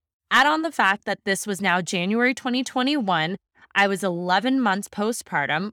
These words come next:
with an eleven-month-old, a two and a half year old, and a five and a half year old at home. And like most moms, at the end of twenty twenty, I was burnt out,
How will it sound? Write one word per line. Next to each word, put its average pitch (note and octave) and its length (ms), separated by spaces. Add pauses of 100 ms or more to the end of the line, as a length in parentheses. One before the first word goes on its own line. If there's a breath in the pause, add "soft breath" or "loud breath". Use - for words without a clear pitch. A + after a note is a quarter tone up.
with F#3+ 140
an F3+ 120
eleven-month-old, B3+ 920
a - 60
two - 200
and D4 100
a B3+ 40
half G3 280
year E3+ 120
old, E3 240
and G3+ 100
a F#3+ 40
five C4+ 300
and A3+ 100
a F3+ 40
half E3 260
year D#3+ 100
old D#3 160
at D#3 200
home. E3+ 300 (400)
And G#3+ 180
like B3 240
most F#4 240
moms, E3+ 280
at F#3 120
the - 160
end G#3 140
of A3 100
twenty G#3+ 280
twenty, D3+ 440
I F3+ 100
was E3+ 140
burnt A3+ 360
out, D#3 220